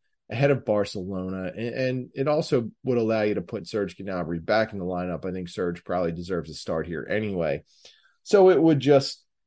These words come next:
make things a little bit more smooth in that respect. As far as how Bayern will line up, <sighs> this is kind of interesting because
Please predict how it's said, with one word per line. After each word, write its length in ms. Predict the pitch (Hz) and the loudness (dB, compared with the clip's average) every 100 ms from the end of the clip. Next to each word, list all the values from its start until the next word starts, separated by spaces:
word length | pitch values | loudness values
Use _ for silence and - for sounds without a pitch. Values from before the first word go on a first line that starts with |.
| _ | _
make 320 | 127 135 117 | 0 2 2
things 320 | - 123 113 104 | -2 -2 -2 -4
a 40 | |
little 200 | 110 107 | -2 -2
bit 200 | 98 101 | -2 -2
more 240 | 98 98 | -4 -6
smooth 380 | 95 - 95 92 | -6 -10 -10 -8
in 120 | 90 | -6
that 260 | 90 87 80 | -4 -4 -6
respect. 600 | 87 - - 87 85 - _ _ _ _ _ _ _ _ _ _ - | -8 -8 -8 -8 -8 -16 _ _ _ _ _ _ _ _ _ _ -6
As 140 | 127 | -4
far 320 | - 147 180 214 | -4 2 4 4
as 120 | 139 | 2
how 320 | - 117 127 | 0 4 4
Bayern 440 | 120 120 113 117 | 6 4 4 2
will 220 | 101 92 90 | -4 -4 0
line 280 | 95 98 | 0 0
up, 260 | 87 69 - _ _ _ _ _ _ _ _ - | -2 -4 -8 _ _ _ _ _ _ _ _ -8
<sighs> 380 | - - - - | -6 -6 -6 -2
this 180 | 165 | 2
is 200 | 190 180 | 2 0
kind 260 | - 131 127 | -2 -2 0
of 100 | 127 | 2
interesting 640 | 120 113 95 87 - 92 90 | 0 0 0 0 -6 -8 -8
because 380 | 92 95 87 | -6 -4 -4